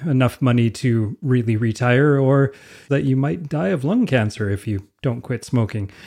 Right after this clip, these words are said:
But in any case, today we're gonna look at whether one of those is actually better than the other.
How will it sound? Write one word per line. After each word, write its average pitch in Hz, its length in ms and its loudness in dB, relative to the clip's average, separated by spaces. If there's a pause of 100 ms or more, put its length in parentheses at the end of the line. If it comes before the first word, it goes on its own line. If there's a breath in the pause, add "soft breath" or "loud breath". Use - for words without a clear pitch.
(220 loud breath)
But 156 320 0 (220)
in 165 120 4
any 202 160 4
case, 110 340 -2 (760)
today 156 260 4
we're 185 120 4
gonna 160 140 2
look 139 220 0
at 127 180 -2
whether 120 380 0 (380 loud breath)
one 135 180 4
of 131 120 0
those 131 320 4
is 113 100 -4
actually 104 340 -8
better 147 320 0
than 156 180 0
the 151 120 2
other. 143 400 2